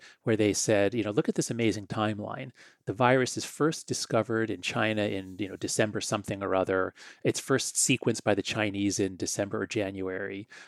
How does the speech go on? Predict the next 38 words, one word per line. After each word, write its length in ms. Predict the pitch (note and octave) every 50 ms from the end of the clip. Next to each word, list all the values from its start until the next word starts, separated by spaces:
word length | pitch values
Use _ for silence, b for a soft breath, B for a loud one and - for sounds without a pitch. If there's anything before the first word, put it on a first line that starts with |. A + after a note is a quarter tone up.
| B B
Um, 460 | - G#2+ G2 F#2+ F#2+ F#2 F#2+ F#2+ F#2 - b b b b
the 80 | - -
first 380 | - - - B2 A#2 G#2 - -
virus, 720 | - G#2 G2 G#2 G#2+ G#2 G2+ G2+ G2+ G2+ F#2+ - - -
the 140 | - A2
first, 320 | - - B2 G#2+ - - A2
uh, 420 | G2+ G#2 G#2 A2 A2+ G#2 G2 G2+ G2
um, 80 | G#2+ - B B B B B -
uh, 240 | A2+ G#2+ G#2 - - - E2+ F#2+ - B2+ - -
uh, 240 | B2 G#2 G#2+ A2+ A2+
the 80 | G2+
first 220 | - - A2+ G2+ G2
vaccine, 760 | A#2+ G#2+ - - - - B2+ A#2+ A#2 A2+ A2+ A2 G#2+ - -
uh, 60 | G#2+
is, 260 | A2 G#2+ A2 - -
is 180 | - A2 - -
tested 560 | - A#2 A#2+ A2+ - - - G#2+ G#2 G#2 G#2
in, 160 | G#2+ G2 G2
you 100 | A2+ A2+
know, 120 | G2+ G#2 A2
in 60 | G#2
February 420 | _ - B2 G#2+ G#2+ G#2 G2 G2
or 60 | F#2+ F2
March. 500 | G2 A2 G2 G2 G#2 G#2 - - - - B B B B B B
Um, 320 | G#2+ G2 F#2+ F#2+ F#2+ F#2+ - b b b _ -
and 100 | C3+ C#3+
then 120 | D3+ C3
it 100 | C3+ -
ended 280 | D3+ E3 F3 E3 C#3 A2
with 120 | A2 -
something 240 | - A#2+ G#2+ A#2 A2
like, 180 | G2 F2+ -
'Go 220 | - A#2 A2 A2 G#2+
team 300 | - - - A#2+ G#2 G#2+
humanity.'" 760 | F#2 - A2 G#2+ G2 G2 G2+ G2+ G2+ G2+ - - - - _ _ _ _ _ _ _ B B B B B B B
And 140 | - B2+ -
so, 400 | - - C#3 C3 B2+ B2 - - - G#4 D4
uh, 60 | A#3